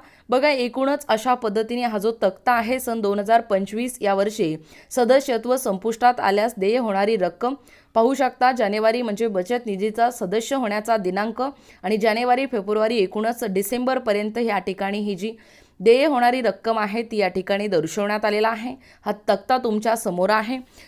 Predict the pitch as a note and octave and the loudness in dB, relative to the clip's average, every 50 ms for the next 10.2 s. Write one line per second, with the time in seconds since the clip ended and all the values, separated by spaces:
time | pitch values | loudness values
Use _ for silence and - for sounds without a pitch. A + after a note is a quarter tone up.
0 | _ - A#3+ B3+ C#4+ C#4+ C#4 B3 A3+ A#3+ A3 B3+ C4 C#4 C#4 C#4 - - G#3 G#3+ | _ 0 2 4 6 6 6 6 4 4 4 2 2 2 2 0 0 -2 -2 0
1 | A3 B3 A#3+ A#3 A#3 G#3+ G3 G#3+ A3 A3 A#3 A#3+ B3 A3+ F#3+ - G3+ G3 - G#3 | 0 -2 -2 -2 -2 -2 -2 -2 -2 0 -2 -2 0 -2 -2 -2 -4 -4 -2 -2
2 | G#3 G#3+ A#3 A3+ - F3 F3+ - - B3 C4 C4+ - - G3+ G3 G#3 G#3+ G#3+ A3 | -2 -2 -4 -4 -2 -4 -4 -2 -2 -2 -2 -2 -2 -2 0 0 0 0 0 0
3 | G3+ F#3 F#3+ G3+ G#3+ G#3 D#3+ D#3 E3 - - - - - _ - A3+ G3+ A#3+ C#4 | 0 0 0 0 -2 -2 -2 -4 -6 -10 -14 -20 -20 -14 _ -4 -2 0 0 0
4 | C4 A#3+ G3 F#3+ A3+ A#3+ A#3 C#4 C#4+ C4+ D4 C#4 C#4+ D4 D4+ C#4 B3+ - C#4 B3 | 2 2 2 2 0 0 0 -2 -2 -2 -2 -2 0 0 -2 -2 -4 0 2 2
5 | A3 G#3 G#3+ G#3 A3+ A3+ A3+ A#3+ A#3 A#3 A3+ G#3+ F3 F3 F3 - _ - _ _ | 2 2 2 0 0 2 2 0 0 0 0 -2 -2 -4 -6 -8 _ -20 _ _
6 | - A3 A3+ G#3+ C4 A3+ G3 G#3+ G#3 G#3+ A#3 - C4 - B3 G#3 A3+ A3+ - B3 | -6 -2 -2 0 -2 -2 -2 -2 0 2 4 2 4 2 2 0 0 0 -2 -4
7 | A#3+ A#3 A#3 G3+ F#3+ G#3 A3 G#3+ A#3 G#3+ G3+ G#3+ G#3+ A3+ A3+ - A3 G#3+ - A#3+ | -4 -2 -2 -2 0 0 -2 -2 0 0 0 0 -2 -2 -2 -2 -2 -2 -2 -2
8 | A3+ G#3 E3+ E3 F#3+ G3 A3+ A3+ A3 G#3+ A3+ A3 A3+ B3 C4 B3 A3 G#3+ G3+ G3 | -2 -2 -2 -2 -2 0 0 0 0 0 0 0 0 0 0 0 0 -2 0 2
9 | F#3 F3 F3 G3 G#3+ A#3 A#3 B3 C#4 C4+ - B3+ G#3 F#3+ - A#3+ A3+ A3 G#3 G#3 | 2 2 2 4 6 6 6 6 4 2 0 -2 -2 -2 -2 -2 -2 -2 -2 0
10 | G#3+ G#3+ E3+ D#3 | 0 0 -2 -2